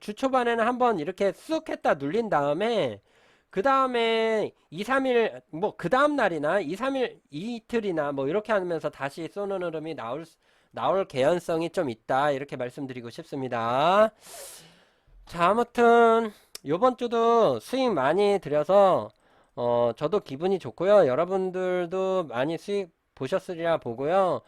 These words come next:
후원해주신 분들 정말 감사드립니다. 그리고 그런, 어, 응원해주신 분들 덕분에 제가 이렇게 이 채널을 지속적으로 운영할 수 있는 것 같습니다. 자, 그리고,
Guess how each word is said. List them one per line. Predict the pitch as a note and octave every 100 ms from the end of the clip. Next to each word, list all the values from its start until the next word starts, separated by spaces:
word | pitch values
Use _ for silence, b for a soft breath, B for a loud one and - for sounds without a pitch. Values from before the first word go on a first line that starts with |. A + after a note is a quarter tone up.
| B B B B
후원해주신 | C4+ C#4 C4+ B3 - A#3
분들 | - G#3+ G#3
정말 | D3+ D3+
감사드립니다. | F3 B2 C3+ F3 D#3+ C#3 C#3+ C3+ C3 D3 F3+ G#3 G#3+ b b b b
그리고 | A#2+ B2 D#3+
그런, | - D3 F#3+ F#3+ - C3+
어, |
응원해주신 | B2+ B2 B2 F#3 G3 G3 F3+ F3 F#3
분들 | D#3 D3 F3
덕분에 | C#3 A2 D#3 F#3+ G#3
제가 | D3 A#2+ C3 D3+
이렇게 | C#3+ B2+ - B2 D#3 F#3 - b b b
이 | C3
채널을 | - D#3+ D#3+ D#3 D3+
지속적으로 | - B2 - E3 D3+ C#3+
운영할 | B2 D#3+ D#3+
수 | F#3+ E3+
있는 | C3 D3+
것 | D3
같습니다. | A#2+ - A#2+ A#2+ C#3 B2+ B B B B B B
자, | C#3+
그리고, | F#3+ G#3 G3+ G#3 G#3 G#3 G#3